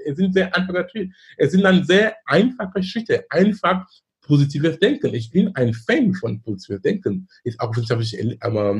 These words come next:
ähm, bewiesen, weil allein, wenn du positiv denkst und die Welt gut siehst, dann du setzt dich schon in einen Zustand von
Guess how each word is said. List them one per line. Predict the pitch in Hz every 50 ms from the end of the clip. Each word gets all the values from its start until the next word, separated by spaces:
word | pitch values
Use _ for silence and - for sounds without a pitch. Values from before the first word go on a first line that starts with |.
| 98 - -
ähm, | 98 98 101 95 92
bewiesen, | 98 95 95 107 127 175 208 170 123 -
weil | 117 123 - -
allein, | 127 123 160 214 302 247 190 - - - - _ _
wenn | 131 135 143
du | 143 139 - -
positiv | - 139 143 147 139 - _ - 233 226 185 185 - - _ _ _ _ _ 123
denkst | 117 175 240 269 202 151 - - - -
und | 147 143
die | 139 139 120 110
Welt | 135 139 135 - 113
gut | 160 247 277 277 214
siehst, | 170 143 110 104 - 185 - - _ _ - - - _
dann | - 160 190 190
du | 185 180
setzt | 147 - 220 262 262 277
dich | - -
schon | - 220
in | 196 185
einen | 170 170 175 165 165 147 - -
Zustand | _ - 247 320 370 - - - - 110 104 131 190 - - _ _ _ _ _ _
von | _ - 196 190 202 226 254 -